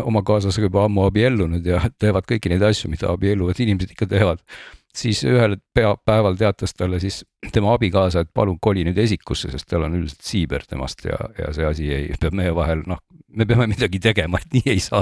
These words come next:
enam jätkuda. Ja ta oli õudselt tige selle peale, et kuidas see võimalik on, mis ma nüüd tegema pean, et kuidas nii külmalt suhtutakse ja, ja et seal on nagu nii, <laughs> nii naljakaid selliseid aspekte, mis nagu tunduvad kohati nii, nii elulised, et,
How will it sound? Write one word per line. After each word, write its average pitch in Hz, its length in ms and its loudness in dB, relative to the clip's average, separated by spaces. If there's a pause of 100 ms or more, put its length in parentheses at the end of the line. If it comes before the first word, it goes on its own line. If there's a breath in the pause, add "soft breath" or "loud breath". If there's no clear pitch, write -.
enam 113 160 -4
jätkuda. 92 540 0 (340 loud breath)
Ja 98 80 4
ta 107 80 4
oli 113 160 4
õudselt 131 400 0
tige 120 240 2
selle 87 240 0
peale, 82 240 2
et - 120 -16
kuidas 127 280 4
see 95 80 2
võimalik 117 480 2
on, 82 140 0
mis 107 100 4
ma 123 140 4
nüüd 82 180 -4
tegema 113 400 2
pean, 87 240 2
et 73 160 -6
kuidas 104 240 0
nii 107 200 0
külmalt 117 340 0
suhtutakse 87 720 -4
ja, - 80 -4 (560 loud breath)
ja 90 140 0
et - 100 -10
seal 120 160 2
on 117 80 -2
nagu 113 100 2
nii, 131 160 0 (120)
<laughs> - 180 2
nii 120 100 2
naljakaid 113 560 2
selliseid 92 320 2
aspekte, - 400 -2
mis 82 160 -2
nagu 90 160 -2
tunduvad 98 460 2
kohati 113 340 0
nii, 98 240 0 (480 loud breath)
nii 113 160 4
elulised, 92 560 2
et, - 80 -16